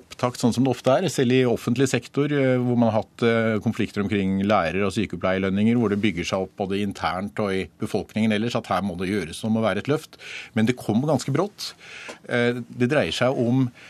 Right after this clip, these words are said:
altså det har noe med konflikten å gjøre også. Det, det er ikke veldig store penger det er, eh, er snakk om. Det ser man jo på de som har gått tilbake til arbeidet, at forskjellen mellom det som var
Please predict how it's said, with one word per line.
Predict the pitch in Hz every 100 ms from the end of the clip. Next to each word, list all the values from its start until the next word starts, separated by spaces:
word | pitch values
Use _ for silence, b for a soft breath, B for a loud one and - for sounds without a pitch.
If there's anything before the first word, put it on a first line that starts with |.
| B B
altså | 107 143
det | 131
har | 139
noe | 123
med | 107
konflikten | 139 - - - 117
å |
gjøre | 120 110
også. | 131
Det, | 135 135 -
det | 123
er | 107
ikke | 143 135
veldig | 139 101 104 -
store | 92 92
penger | 85 80
det | 85 85
er, | 85 87
eh, | 87 80
er | 87
snakk | - -
om. | - -
Det | 113 117
ser | 101
man | 95 101
jo | 95
på |
de | 101
som | 107
har | 101
gått | 101
tilbake | 107 90 - 104
til | 117
arbeidet, | 95 95 123
at | 151 110
forskjellen | - 123 - 104 104 110
mellom | 101 107 107 98
det | 80
som | - 117 98
var | 87 101